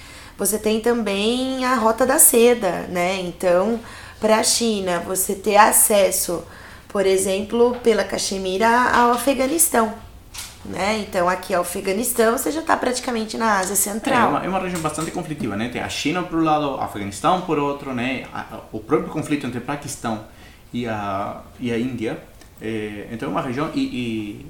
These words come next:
Speaker 2: e recentemente, né, em termos de, de conflito internacional, né, Osama Bin Laden foi capturado no Paquistão também.
Speaker 1: Foi,
Speaker 2: Né?
Speaker 1: foi, foi.
Speaker 2: Na região do Paquistão. Paquistão hoje em dia é aliado desse grupo dos países ocidentais,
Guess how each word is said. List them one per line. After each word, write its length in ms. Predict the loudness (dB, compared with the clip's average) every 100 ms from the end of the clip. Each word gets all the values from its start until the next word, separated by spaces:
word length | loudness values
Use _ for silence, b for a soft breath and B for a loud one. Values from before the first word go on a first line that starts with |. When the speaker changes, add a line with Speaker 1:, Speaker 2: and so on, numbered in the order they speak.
| -12
Speaker 2:
e 80 | -10
recentemente, 560 | -8 -6 -6 -6 -6 -4
né, 140 | -6
em 60 | -6
termos 280 | -8 -6
de, 320 | -6 -6 -8 -10 -16 -20 -20 -10
de 100 | -8
conflito 320 | -4 -4 -4
internacional, 520 | -8 -8 -6 -4 -2
né, 220 | -2 -6 -6
Osama 280 | -4 -2 -2
Bin 120 | -2
Laden 320 | -2 -2 -2
foi 160 | -6 -6
capturado 560 | -6 -6 -4 -2 -2 -4
no 80 |
Paquistão 420 | -8 -12 -12 -10 -10
também. 240 | -12 -16 -18 -16 -16 -6
Speaker 1:
Foi, 260 | 2 2
Speaker 2:
Né? 160 | 2 -4
Speaker 1:
foi, 200 | -4 -4
foi. 220 | -6 -4 -4
Speaker 2:
Na 80 |
região 200 | -2 -4
do 60 | -6
Paquistão. 320 | -8 -8 -8 B B
Paquistão 360 | -4 -4 -2 -2
hoje 140 | 0
em 40 | 0
dia 200 | -2 -2
é 120 | -2
aliado 760 | -2 0 0 0 0 -4 -8 -12 -16 -20 -20 -20 -16
desse 240 | -6 -4 -2
grupo 280 | -2 -2 -4
dos 80 |
países 280 | -4 -4 -6
ocidentais, 1000 | -8 -6 -4 -4 -4 -4 -4 -6 -8